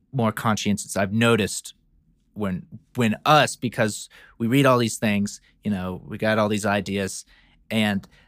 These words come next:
I feel like we can comment either something serious or something stupid about virtually any subject. The restraint is the hardest thing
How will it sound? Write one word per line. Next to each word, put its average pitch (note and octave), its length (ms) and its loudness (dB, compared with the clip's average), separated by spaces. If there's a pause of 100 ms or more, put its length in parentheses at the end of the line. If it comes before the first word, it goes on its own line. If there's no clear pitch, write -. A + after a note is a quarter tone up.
(320)
I A#2+ 60 -12
feel A#2+ 180 2
like A2 180 0
we A2 120 -8
can - 260 -4 (500)
comment B2+ 460 4
either A#2 220 2
something A#2+ 340 -2
serious B2 500 0
or A#2 40 -6
something G#2 220 -4
stupid A#2 440 -2
about G2 280 -2
virtually G#2+ 520 -2
any G#2+ 200 0
subject. C#3 520 -2 (1040)
The C#3 100 -2
restraint D3+ 560 4
is B2 100 -2
the A#2 100 4
hardest A2 460 2
thing G#2 280 2